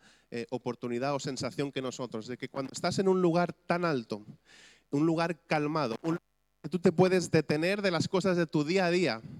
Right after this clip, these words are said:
y te puedes poner a pensar en alguna canción del Señor que te llega, en algún texto, en algún pasaje. Cuando tú te pones a contemplar la creación del Señor, parece que la línea que divide el cielo y la tierra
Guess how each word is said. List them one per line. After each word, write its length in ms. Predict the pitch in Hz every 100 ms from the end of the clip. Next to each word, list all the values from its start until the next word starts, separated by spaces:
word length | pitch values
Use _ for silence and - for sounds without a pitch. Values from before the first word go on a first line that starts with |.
| - - _ _ - _ -
y 80 |
te 100 | -
puedes 240 | 135 175 -
poner 240 | 160 170
a 80 | 170
pensar 640 | 151 135 - 170 175 170
en 120 | 143 127
alguna 300 | 127 160 151
canción 460 | 139 123 165 160
del 140 | 151 127
Señor 300 | 139 147 151
que 100 | 139
te 140 | 127
llega, 220 | 131 156
en 80 | 143
algún 280 | 127 143 143
texto, 320 | 156 147 165
en 60 | 127
algún 300 | 123 151 147
pasaje. 560 | 143 - 139 147 139 _ - -
Cuando 200 | - 139
tú 120 | 131 175
te 120 | 185
pones 400 | 185 185 175 185
a 140 | 147
contemplar 840 | - 160 143 135 139 131 160 170 170
la 160 | 147
creación 640 | - 170 139 131 180 202
del 140 | 180 151
Señor, 460 | 156 143 135 110 - 104 _ _ - - -
parece 380 | - 143 156 185
que 400 | - 160 139 131 _
la 200 | 139 135
línea 320 | 143 196 185
que 140 | 165 160
divide 480 | 156 175 147 127
el 140 | 127 120
cielo 320 | - 180 190
y 40 |
la 120 | 175 147
tierra 440 | 175 156 123